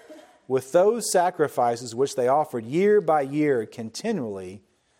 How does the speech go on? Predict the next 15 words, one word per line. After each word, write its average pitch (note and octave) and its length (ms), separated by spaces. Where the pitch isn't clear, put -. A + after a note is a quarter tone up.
make C3+ 200
the C3 80
comers C#3+ 500
thereto C3 400
perfect. - 540
For E3+ 180
then G#3+ 160
they G3+ 120
would F3+ 200
not G3+ 240
have F3 180
ceased G#3+ 420
to F#3+ 60
be G3 140
offered, A#3+ 400